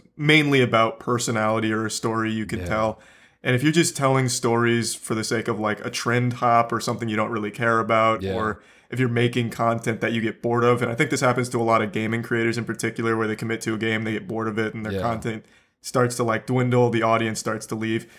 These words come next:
Speaker 1: Just the constant mixing up and having fun is the most important part.
Speaker 2: Yeah, dude. Yeah, isn't it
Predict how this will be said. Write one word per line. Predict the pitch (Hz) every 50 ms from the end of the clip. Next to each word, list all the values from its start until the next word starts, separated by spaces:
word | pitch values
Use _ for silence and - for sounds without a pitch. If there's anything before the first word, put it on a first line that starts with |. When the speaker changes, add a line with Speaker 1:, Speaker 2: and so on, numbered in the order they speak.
| - - - _ -
Speaker 1:
Just | 151 139 120
the | 165
constant | 165 156 156 165 165 - 185 180 147
mixing | 131 135 131 - - 135 120
up | 113 117 -
and | 127 113 110
having | 110 113 107 107 107
fun | - - 113 107 110
is | 107 -
the | 123
most | 110 107 110 107 -
important | 117 110 104 117 113 110 104 104 92
part. | - 110 110 107 - - - - - - _ _ _ -
Speaker 2:
Yeah, | 98 107 110 107 101
dude. | 92 85 98 95 92 90 - _ - 110
Yeah, | 113 131 135 123 - -
isn't | 127 147 156 196 214
it | 214 190 - - -